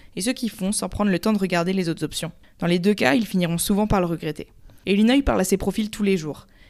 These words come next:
Ils ont développé un accompagnement qui permet de garder le meilleur des deux mondes. S'ouvrir à des pistes que l'on n'aurait pas considérées soi-même,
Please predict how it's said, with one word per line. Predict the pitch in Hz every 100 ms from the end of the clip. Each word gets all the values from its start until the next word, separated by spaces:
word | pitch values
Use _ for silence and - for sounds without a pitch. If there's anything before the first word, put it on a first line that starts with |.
| - 196
Ils | 180
ont | 180
développé | 208 208 202 262
un | 214
accompagnement | 175 190 180 170 160 170
qui | 214 -
permet | 190 170 175
de |
garder | 165 170 180 214
le |
meilleur | 165 170 202
des | 208 180
deux | 160
mondes. | 135 175 - - - -
S'ouvrir | - 226 233 220
à | 185
des | 165
pistes | - 226
que | -
l'on | 196
n'aurait | 165 160 160
pas | 220
considérées | - 214 180 170 185
soi-même, | - 160 151